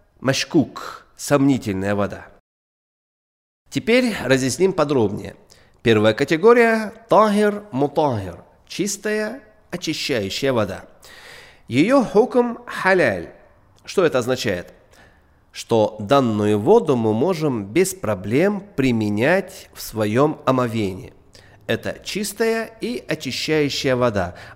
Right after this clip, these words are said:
Она может называться мутляк, если в ней нет посторонних примесей. К такой воде относятся дождевая, морская, речная, колодезная вода, талая и родниковая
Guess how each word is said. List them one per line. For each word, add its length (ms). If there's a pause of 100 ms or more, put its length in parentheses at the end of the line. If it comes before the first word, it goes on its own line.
Она 160
может 260
называться 840
мутляк, 840 (440)
если 300
в 80
ней 180
нет 440
посторонних 760 (180)
примесей. 600 (320)
К 80
такой 300
воде 260
относятся 880
дождевая, 840 (320)
морская, 840 (320)
речная, 760 (480)
колодезная 720
вода, 480 (480)
талая 580 (400)
и 320
родниковая 800